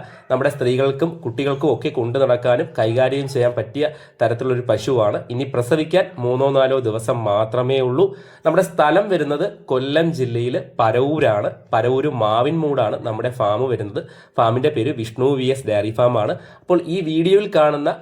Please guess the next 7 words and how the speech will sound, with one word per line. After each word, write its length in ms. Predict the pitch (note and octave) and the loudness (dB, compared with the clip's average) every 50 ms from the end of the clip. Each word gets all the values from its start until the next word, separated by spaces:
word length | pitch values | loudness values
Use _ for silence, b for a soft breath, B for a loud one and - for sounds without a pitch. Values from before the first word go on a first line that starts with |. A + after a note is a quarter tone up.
| - - | -4 -2
പശുവിനെ 480 | A#2+ A#2+ - - C#3+ C#3+ D3+ D#3+ E3 E3+ E3 - - - - A2+ | -2 -2 -2 -4 -6 -4 -2 -2 -2 -2 -4 -8 -14 -8 -4 -2
വേണ്ടവർ 360 | A#2 A#2 A#2 A#2 B2 C#3 D#3 - B B B B B B A#2+ | -2 0 -2 -2 -2 -2 -2 -4 B B B B B B -2
നമ്മുടെ 260 | A#2 A#2+ B2+ C#3+ D#3 - - A2 A2+ | -2 0 0 0 0 -2 -4 -6 -6
വീഡിയോയിൽ 300 | A2+ A2+ A#2+ C3+ C#3+ C#3 C#3 | -4 -2 -2 -4 -4 -2 0
കാണുന്ന 240 | B2 A#2+ B2 C3+ C#3 B2 G#2+ | 0 0 0 0 -2 0 -2
നമ്പറുമായിട്ട് 580 | G#2 G#2 G#2+ B2 C3 C3+ B2 B2+ A#2 A2+ A#2 A2 - A2 | -2 -2 -2 -2 -2 0 0 0 0 0 -2 -6 -4 -4
കോൺടാക്ട് 440 | G#2 G2+ G2 A2 A2+ A2+ A2+ C3+ | -4 -2 -2 -4 -4 -4 -4 -6